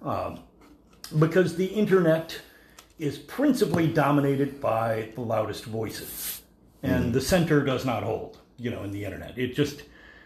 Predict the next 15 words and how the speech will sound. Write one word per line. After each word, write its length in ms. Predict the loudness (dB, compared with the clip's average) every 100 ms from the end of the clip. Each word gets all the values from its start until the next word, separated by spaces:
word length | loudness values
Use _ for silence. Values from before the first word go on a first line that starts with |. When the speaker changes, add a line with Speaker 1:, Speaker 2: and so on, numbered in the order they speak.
| -20 -12
Speaker 1:
um, 420 | -8 -6 -6 -12 -18 _ _ _ _ _
the 220 | -4 2 4
modest, 640 | 4 4 2 -2 -6 -12 -18 -20 _
the 80 | -12
quiet, 560 | -2 0 0 -2 -6 -12 -10
the 140 | -2
unassuming, 800 | 0 0 2 2 4 2 0 -2 -6
the 60 | -4
well-intentioned, 1160 | -2 0 -2 -2 -2 -4 -2 0 2 0 -2 -6
but, 260 | -8 -8 -18 _ -6
you 100 | -4
know, 120 | -4
not 340 | -4 -4 -4 -8
particularly 580 | -4 -2 -2 -4 -2 -2
aggravated, 680 | -2 -2 -4 -4 -6 -8